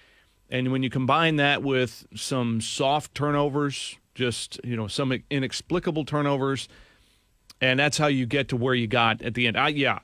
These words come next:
there's no one out there on, in that travel party that was saying, "Well, you know, play it if we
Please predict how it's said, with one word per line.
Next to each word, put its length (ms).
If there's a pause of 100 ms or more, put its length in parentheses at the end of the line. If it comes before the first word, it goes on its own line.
there's 400
no 340
one 460
out 280
there 440
on, 180
in 140
that 160
travel 360
party 460
that 200
was 140
saying, 440 (920)
"Well, 460 (240)
you 100
know, 120
play 340
it 60
if 160
we 240